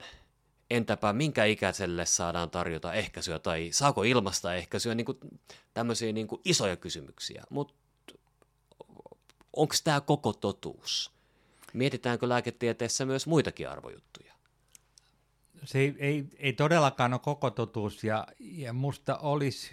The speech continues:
Speaker 2: hyvä tiedostaa, että ne arvokysymykset on läsnä koko ajan. Ne läpäisee sen joka ikisen pihtiputaan,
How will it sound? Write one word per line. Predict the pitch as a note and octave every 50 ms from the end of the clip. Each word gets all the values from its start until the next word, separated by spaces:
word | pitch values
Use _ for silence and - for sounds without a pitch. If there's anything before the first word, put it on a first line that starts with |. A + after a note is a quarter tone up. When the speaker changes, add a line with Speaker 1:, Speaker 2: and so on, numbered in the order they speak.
| G#2+ A#2+
Speaker 2:
hyvä | D3 E3+ E3 E3 D#3+ C3+
tiedostaa, | - - - C#3 C3+ C3 A#2+ A2+ G#2 G2+ G2 - - - _ - G2+ F#2 E2+ E2+ D#2 D2+ - -
että | - C3 A#2+ G2+ G2+ A2
ne | B2 A2
arvokysymykset | B2 B2 C3 C3 A#2+ A2 G#2 - - A2+ F2+ G2 G#2+ G2+ G2 F#2+ F2 - - -
on | G#2 A2+ A2 G#2
läsnä | G#2+ A2 A2 G#2 - - G#2+ G2
koko | F#2 - - G#2 - - - A2 A2+
ajan. | A#2 B2 A#2+ G#2+ G2+
Ne | G2+ G#2 G#2+
läpäisee | A2+ A#2 B2+ - - B2 A2+ G#2+ G2+ - - A2 G#2 G#2
sen | - A#2 A2 G#2+ G#2+
joka | G#2+ A2 A#2 A#2 - C3
ikisen | C3 C#3 D3+ C#3 - E3 C3 A#2 C3 A2+ G2+
pihtiputaan, | - A#2 A2 G2+ - A2 D#2+ G2 G#2 G2+ - - G2+ G2+ G2 F#2+ F#2